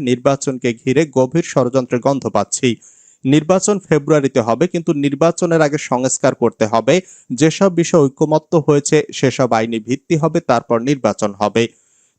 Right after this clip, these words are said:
তিনি বলেন, কম জনপ্রিয়তা নিয়ে ফাঁকে ফুঁকে ক্ষমতায় যেতে চায় একটি দল, চোরাবালির রাজনীতির খেলা হতে দেবে না জনগণ। কিভাবে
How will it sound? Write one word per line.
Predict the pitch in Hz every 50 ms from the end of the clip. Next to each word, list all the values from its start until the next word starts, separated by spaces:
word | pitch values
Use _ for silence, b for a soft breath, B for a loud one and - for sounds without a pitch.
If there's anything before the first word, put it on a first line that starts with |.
| -
তিনি | - 175 180
বলেন, | 180 175 175 180 214 214 -
কম | - 185 165 175 185 170
জনপ্রিয়তা | - 147 143 147 156 147 - 143 135 127 - 120
নিয়ে | 113 113 113 139 175 -
ফাঁকে | _ - 147 143 - 185 175
ফুঁকে | - - 165 160 - 170 165 -
ক্ষমতায় | - - 135 123 127 135 - - 147 139 123
যেতে | 117 123 120 - 123
চায় | 117 - 139 127 110
একটি | - - 117
দল, | 104 113 110 131 185 190 b b b b b b -
চোরাবালির | - 175 175 180 180 185 185 196 196 160 135
রাজনীতির | 143 135 131 - - 151 139 156 139 -
খেলা | _ - 135 131 135 131
হতে | - - 117 - 123
দেবে | 117 117 110 117
না | 107 110 104
জনগণ। | - 127 113 110 117 113 143 170 180 - -
কিভাবে | 151 147 139 151 151 151